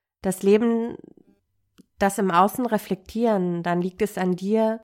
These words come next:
in deinen Vibe zurückzukehren, dich zu realignen, neu auszurichten und das Gegenteil zu tun, aktiv zu werden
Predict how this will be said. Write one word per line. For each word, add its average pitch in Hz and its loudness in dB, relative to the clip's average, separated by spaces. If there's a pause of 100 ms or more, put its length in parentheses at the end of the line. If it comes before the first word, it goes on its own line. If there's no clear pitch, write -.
(520)
in 185 0
deinen 214 0
Vibe 180 0
zurückzukehren, 180 -4
dich 185 -4
zu 180 -4
realignen, 170 0
neu 185 2
auszurichten 165 -6 (640)
und 175 2 (160)
das 180 -4
Gegenteil 208 -2
zu - -14
tun, 160 -10
aktiv - -8
zu 220 -6
werden 165 -6